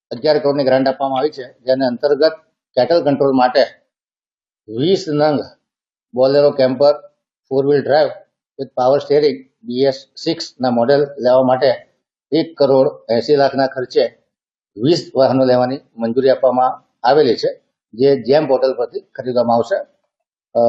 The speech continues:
Bolero કંપનીના અને Mahindra એન્ડ Mahindra કંપનીના વાહનો ખરીદવામાં આવશે. સેન્ટ્રલ સ્ટોર ખાતે લાકડી, બ્રશ, મુઠ્ઠા, ઝાડુ, લાકડી તેમજ ક્લેમ્પ વાર્ષિક ઇજારાથી ખરીદ કરવાનું જે કામ છે, એકત્રીસ પોઇન્ટ બ્યાસી ટકા ઓછા મુજબ ત્રીસ લાખની નાણાકીય મર્યાદામાં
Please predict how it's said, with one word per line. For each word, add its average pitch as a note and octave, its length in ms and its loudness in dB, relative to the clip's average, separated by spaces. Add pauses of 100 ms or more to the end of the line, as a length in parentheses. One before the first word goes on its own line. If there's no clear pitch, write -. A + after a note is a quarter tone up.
(500)
Bolero C3 320 4
કંપનીના C3 500 -2
અને A#2+ 580 -6
Mahindra B2 260 2
એન્ડ B2 180 0
Mahindra A#2+ 200 -4
કંપનીના A2 400 -12
વાહનો A2+ 280 -2
ખરીદવામાં G2+ 460 -2
આવશે. - 200 -8 (1000)
સેન્ટ્રલ C#3 380 4
સ્ટોર D3+ 240 2
ખાતે D3 280 2
લાકડી, C#3+ 380 0
બ્રશ, C#3+ 440 -2 (320)
મુઠ્ઠા, C3 300 0
ઝાડુ, C3 520 0 (500)
લાકડી B2+ 340 0
તેમજ C3+ 360 0
ક્લેમ્પ C3 300 0
વાર્ષિક A#2+ 300 0
ઇજારાથી C3+ 420 2
ખરીદ C3 320 -4
કરવાનું C3 340 2
જે B2+ 100 -4
કામ B2+ 260 0
છે, C3+ 180 2 (540)
એકત્રીસ C#3+ 380 0
પોઇન્ટ D3 160 -2
બ્યાસી B2+ 260 0
ટકા C#3+ 460 2
ઓછા C#3 260 -2
મુજબ C3+ 280 2 (480)
ત્રીસ D3 180 0
લાખની C#3+ 240 0
નાણાકીય C3 320 0
મર્યાદામાં B2+ 580 -2